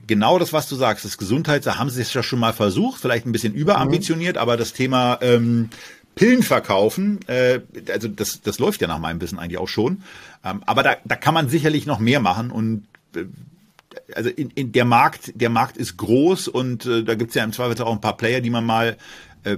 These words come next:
Speaker 1: weil Amazon ja jetzt gelernt hat mit Whole Foods, dass es möglicherweise auch sinnvoll ist, so ein paar stationäre Anbindungen zu haben.
Speaker 2: Mhm.
Speaker 1: Da gibt's ja, da gibt's ja Unternehmen, die sich dafür anbieten würde, möglicherweise auch sowas auf der stationären Ebene zu machen.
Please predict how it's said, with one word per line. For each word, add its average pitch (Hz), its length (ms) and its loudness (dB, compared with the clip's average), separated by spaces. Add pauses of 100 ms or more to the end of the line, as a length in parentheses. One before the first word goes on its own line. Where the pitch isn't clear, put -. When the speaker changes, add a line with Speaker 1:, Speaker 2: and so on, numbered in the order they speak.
(100)
Speaker 1:
weil 98 260 0
Amazon 110 380 -2
ja 110 80 -2
jetzt 107 420 -6
gelernt 101 460 0
hat 117 320 -2
mit 107 260 -4
Whole 117 160 2
Foods, 120 400 -6
dass 107 160 -4
es 92 80 -10
möglicherweise 107 460 0
auch 98 100 -2
sinnvoll 113 340 -2
ist, 104 120 -6
so 110 80 -4
ein 101 40 -4
paar 107 140 -4
stationäre 113 540 -2
Anbindungen 95 440 -4
zu 104 140 -4
haben. 110 280 0 (340)
Speaker 2:
Mhm. 139 140 -2
Speaker 1:
Da 92 60 2
gibt's - 300 -6
ja, 113 160 2
da 101 100 -4
gibt's 113 200 -2
ja 120 100 -4
Unternehmen, 104 640 0
die 101 80 -4
sich 90 160 -8
dafür 98 340 -2
anbieten 104 440 -4
würde, 101 200 2
möglicherweise 95 640 -2
auch 85 120 -4
sowas 92 420 -2
auf 73 120 -8
der 82 120 -6
stationären 82 580 -8
Ebene 80 300 -6
zu - 120 -8
machen. 82 360 -2